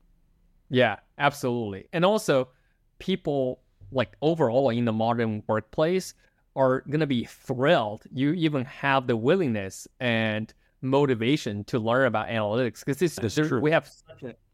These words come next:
Speaker 1: booming era of data. Having people in your team able to speak fluently about data is gonna make your boss life e-, easier and make your peers' life easier and make your team life easier. So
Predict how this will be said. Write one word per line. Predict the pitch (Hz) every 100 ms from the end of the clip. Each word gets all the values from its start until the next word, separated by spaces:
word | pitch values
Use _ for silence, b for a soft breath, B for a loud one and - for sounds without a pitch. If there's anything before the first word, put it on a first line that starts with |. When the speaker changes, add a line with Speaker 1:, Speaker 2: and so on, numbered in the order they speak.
| _ -
Speaker 1:
booming | 135 131 165 185 151
era | 135 139 139 117
of | 110
data. | 107 117 143 98 92 _ _ _ _ _ _ _
Having | - 190 214 202 143 127
people | - 190 185 131 120 -
in | 160 175
your | 147 135
team | - 196 165 127 127 _ _ _
able | 147 156 143
to | - - 135
speak | 117 - 123
fluently | - 180 202 117 113
about | 131 120 131 120
data | 123 156 131 107 - _ -
is | 131
gonna | 180 156
make | 131 139 -
your | 117
boss | - 117 143 175
life | 170 185
e-, | 208 220 220 220
easier | 185 196 226 254 247
and | 135 135
make | 127 135 -
your | 127 120 110 _ -
peers' | - 143 170 160
life | 160 175
easier | 165 175 190 220
and | 170 131
make | 135 131
your | 135 127
team | - 254 254
life | 120 104
easier. | 113 113 120 127
So | - 139 113